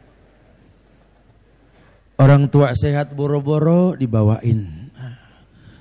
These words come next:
Nunggu orang tua sakit dulu, kita bawain parcel buah. Dengan pernak-pernik ala seniman tukang buah, gitu loh.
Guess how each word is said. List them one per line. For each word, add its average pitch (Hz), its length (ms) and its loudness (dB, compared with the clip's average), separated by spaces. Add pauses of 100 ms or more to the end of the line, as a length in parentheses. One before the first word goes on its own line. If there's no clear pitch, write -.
(120)
Nunggu 151 240 4
orang 151 400 -4
tua 147 240 -6
sakit 139 480 -8
dulu, 156 320 -2
kita 143 240 -8
bawain 143 560 -8
parcel 147 480 -8
buah. 135 560 -4 (1120)
Dengan 139 560 2
pernak-pernik 143 1120 -2
ala 135 320 0
seniman 143 800 0
tukang 139 400 -2
buah, 127 560 -2
gitu 98 240 -4
loh. 98 80 -12